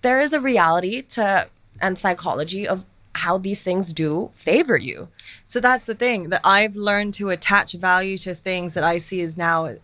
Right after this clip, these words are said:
Speaker 2: more of an investment rather than things that I just think are a treat. Because,
Speaker 1: Yeah.
Speaker 2: like, I don't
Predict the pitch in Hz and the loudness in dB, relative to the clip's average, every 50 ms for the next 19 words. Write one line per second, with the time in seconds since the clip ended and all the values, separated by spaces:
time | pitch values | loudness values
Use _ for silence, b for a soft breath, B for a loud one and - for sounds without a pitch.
0 | _ _ - 185 180 180 185 185 180 180 180 170 165 170 160 175 180 185 165 - | _ _ -8 -4 0 2 2 2 0 -2 -4 -4 -6 -4 0 0 0 0 0 -4
1 | - 170 165 160 160 - 147 151 160 165 165 180 185 180 175 170 175 170 165 175 | -8 -8 -10 -10 -12 -14 -16 -14 -12 -6 0 4 4 4 4 4 0 -8 -8 -6
2 | 165 165 170 160 - - 180 175 170 165 165 165 156 - 175 165 160 - - 170 | -8 -8 -8 -10 -6 -4 -2 -2 -2 -2 -4 -4 -4 -2 -2 -2 -2 0 0 0
3 | 165 165 160 165 160 160 - 170 165 165 165 151 151 156 - - 185 160 147 - | 0 0 -2 -6 -8 -8 -8 -8 -6 -6 -6 -6 -6 -6 -6 -6 -4 -4 -6 -6
4 | - - 196 196 196 165 - - - - 190 196 - - 214 208 214 226 233 226 | -8 -6 -2 2 2 2 0 -2 -10 -14 -14 -10 -4 -2 -2 0 0 -2 -2 -2